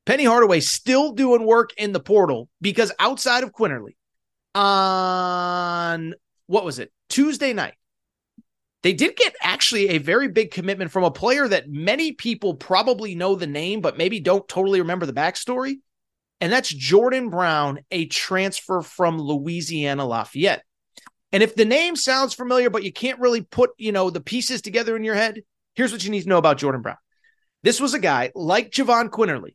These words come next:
I think they are the last two players in college basketball from the twenty twenty-eight or twenty eighteen, excuse me, McDonald's All-American game with R J Barrett and Zion Williamson and Cam Reddish. He is also about to be twenty-five years old, like Jahvon Quinerly.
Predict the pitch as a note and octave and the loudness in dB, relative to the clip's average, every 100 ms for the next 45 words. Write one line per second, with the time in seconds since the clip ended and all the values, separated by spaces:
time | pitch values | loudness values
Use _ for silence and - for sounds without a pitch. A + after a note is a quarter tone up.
0 | - E3+ E3 B3+ A#3+ A3 F3+ D#3+ F3+ A#3+ | -4 -4 -2 2 4 4 2 0 0 -2
1 | C4+ - B3 A3 A3+ G#3+ F3 G3 G3+ G3 | -4 -8 -10 -4 0 2 2 0 0 2
2 | G3 D#3 F#3 F3 - D3+ D3+ D3 F3 F#3 | 0 0 0 0 -2 -4 -4 -4 -8 -8
3 | D3+ - A#3 C#4+ C#4+ D4 C4 - - C4 | -10 -4 2 2 0 -4 -6 -6 -2 -2
4 | - B3 A3+ _ A3+ A3 E3 - - _ | -2 -6 -8 _ 0 0 0 -10 -14 _
5 | - G3 - C#4+ D#4+ C#4 - G#3+ A#3+ - | 0 0 2 0 2 -2 -4 -4 -4 -4
6 | B3 B3 G3+ - - F3+ D3 D3+ D3 - | -2 0 0 -2 -2 -2 -2 -2 -2 -6
7 | _ _ - F3+ G#3+ G3+ G#3 G3+ G3+ F3+ | _ _ -6 0 2 4 4 2 2 2
8 | F3+ F3+ F#3 F3+ F#3 E3 D3 F3+ G3+ G3 | -2 -2 -4 -2 -2 -2 0 2 2 0
9 | E3+ F3+ F3+ F3 D3+ C3+ F3 F#3+ F#3 E3+ | -2 -2 0 0 -2 -4 -2 -2 -4 -6
10 | E3+ E3 D#3+ C#3 D3+ C3 A#2 - - _ | -6 -6 -6 -4 -4 -2 -6 -8 -18 _
11 | _ _ _ _ G3+ A3+ F#3 - - G#3+ | _ _ _ _ 0 4 4 2 2 6
12 | D4+ - F#3+ B2 G#2+ - E3+ G3 - E3+ | 6 4 2 0 -2 -4 0 0 -2 -8
13 | C3+ F#3+ C4 - A3 G#3+ G#3+ E3 D#3 D3+ | -6 -4 -4 0 0 2 0 2 2 0
14 | D3+ - D#3 D3+ G3+ G3+ G#3 F#3+ G3 F#3 | -4 -14 -6 -2 -2 -4 -2 0 -2 -4
15 | C#3+ G#2+ | -8 -8